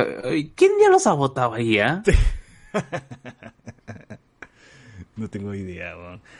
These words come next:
Speaker 2: Ah, este, creo que Juliet, es-, esta chica es la, es la niña. Ah, no, no,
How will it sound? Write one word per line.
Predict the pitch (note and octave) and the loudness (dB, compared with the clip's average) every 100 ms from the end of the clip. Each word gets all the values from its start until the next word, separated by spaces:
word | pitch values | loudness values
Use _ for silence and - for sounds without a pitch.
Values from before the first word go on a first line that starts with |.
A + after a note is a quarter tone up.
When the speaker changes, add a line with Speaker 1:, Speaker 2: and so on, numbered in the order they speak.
| C#3 | -2
Speaker 2:
Ah, | G3 A3+ A#3+ A#3+ A3+ G3+ D#3+ | 0 2 0 -4 -4 -4 -2
este, | E3 - E3 | -4 -4 -2
creo | G3+ A#3+ | -2 0
que | G3+ | 2
Juliet, | F3 F#3+ G3 F#3 - - _ - | 2 2 2 -2 -10 -20 _ -8
es-, | B2 F3 | -6 -2
esta | E3+ G#3 | -2 -2
chica | - G#3 G3 | -4 -4 0
es | |
la, | G3+ F3 | 2 2
es | F3+ | 2
la | F#3+ | 0
niña. | F3 G3 B2+ A2 - | -2 -2 0 -2 -2
Ah, | C#3 | 0
no, | A#2+ | 0
no, | G2+ F#2+ | 0 -6